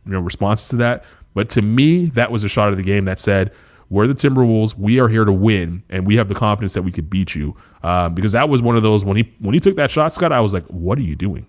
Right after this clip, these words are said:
And it, it was all splash. Um, you know, he, he shut me up on my couch. So, uh, Timberwolves now go on to play Memphis, which should be a great series. The Clippers will have to play the winner of tonight's play-in game, uh, between the Pelicans and the Spurs. Um, wh-, what'd you take away from the, uh, Timberwolves-Clippers game?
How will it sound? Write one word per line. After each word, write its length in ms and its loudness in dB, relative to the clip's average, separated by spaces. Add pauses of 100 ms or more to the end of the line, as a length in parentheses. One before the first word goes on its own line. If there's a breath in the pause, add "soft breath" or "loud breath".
(100)
And 160 -4
it, 140 -4 (180)
it 60 -4
was 340 -2
all 180 2
splash. 520 -6 (120)
Um, 500 -6
you 120 -10
know, 120 -6
he, 140 -6
he 120 -8
shut 200 -2
me 120 -2
up 140 -2
on 120 -2
my 100 -8
couch. 380 -8
So, 320 0 (500 soft breath)
uh, 100 -10 (100)
Timberwolves 480 2
now 180 2
go 240 2
on 220 2
to 80 -4
play 180 -2
Memphis, 480 0
which 120 -4
should 140 -4
be 120 -4
a 20 -6
great 300 -2
series. 420 2
The 80 -8
Clippers 400 0
will 120 -2
have 200 -4
to 80 -8
play 220 -2
the 100 -2
winner 400 0
of 420 -2 (340 loud breath)
tonight's 360 -4
play-in 400 -2
game, 460 -2
uh, 120 -8
between 280 -6
the 80 -8
Pelicans 420 -6
and 80 -12
the 60 -8
Spurs. 600 -2
Um, 340 -6
wh-, 180 -8
what'd 160 0
you 80 -4
take 180 -4
away 140 -2
from 180 -6
the, 300 -6
uh, 80 -6
Timberwolves-Clippers 640 -8
game? 120 -12